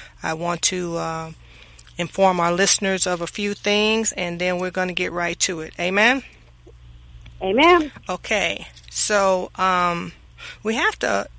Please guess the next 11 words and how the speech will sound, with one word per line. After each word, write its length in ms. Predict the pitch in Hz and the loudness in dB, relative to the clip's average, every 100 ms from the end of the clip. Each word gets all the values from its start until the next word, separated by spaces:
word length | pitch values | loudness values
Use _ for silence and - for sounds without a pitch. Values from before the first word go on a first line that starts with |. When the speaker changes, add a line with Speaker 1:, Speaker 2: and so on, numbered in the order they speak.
| - | -4
Speaker 1:
understand 880 | 202 226 196 - 220 214 208 196 170 | 0 2 2 0 2 2 2 0 -2
that 320 | 185 180 202 | -2 0 -2
Colossians, 760 | - 196 202 262 - - 185 185 | -4 2 4 4 4 0 -2 -4
a 100 | 180 | -2
lot 200 | 190 202 | 0 -2
of 80 | |
people 240 | - 208 190 | -6 -10 -6
may 160 | 190 | -4
not 260 | 185 180 170 | -2 -2 -2
realize 540 | 208 214 180 170 - | -2 0 2 2 2
this, 240 | 180 180 | 2 -2